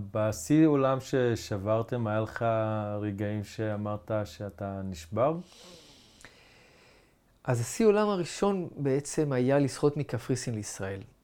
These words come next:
Speaker 2: והיו שני ניסיונות. בניסיון הראשון, אחרי היום השני, נקלענו לסערה ונאלצנו לחזור על עצמנו, לחזור על עקבותינו. שזה פודקאסט בפני עצמו. כי הדבר הראשון שאמרו זה, "טוב, אמרנו לכם, אה, מה,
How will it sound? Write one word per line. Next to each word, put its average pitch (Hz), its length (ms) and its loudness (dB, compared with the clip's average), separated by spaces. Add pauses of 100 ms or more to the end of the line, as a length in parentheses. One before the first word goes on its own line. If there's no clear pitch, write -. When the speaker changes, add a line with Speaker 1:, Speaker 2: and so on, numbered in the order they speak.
Speaker 2:
והיו 113 200 -4
שני 131 300 -2
ניסיונות. 90 600 -10 (340)
בניסיון 117 500 -4
הראשון, 151 640 0 (280)
אחרי - 280 -4
היום 139 160 -2
השני, 135 600 -6 (200)
נקלענו 123 440 -4
לסערה 110 600 -6
ונאלצנו 120 720 -8
לחזור 98 380 -12
על - 120 -16
עצמנו, - 300 -18 (460)
לחזור 113 340 -4
על 110 80 -2
עקבותינו. 92 500 -12 (1300)
שזה 123 380 -4
פודקאסט 127 440 -4
בפני 110 260 -8
עצמו. 104 360 -10 (720)
כי 110 100 -6
הדבר 107 220 -2
הראשון 131 320 -4
שאמרו 123 560 -2
זה, 110 300 -4
"טוב, 101 200 -8
אמרנו 131 320 -4
לכם, 101 340 -12 (120)
אה, 104 260 -14
מה, - 140 -16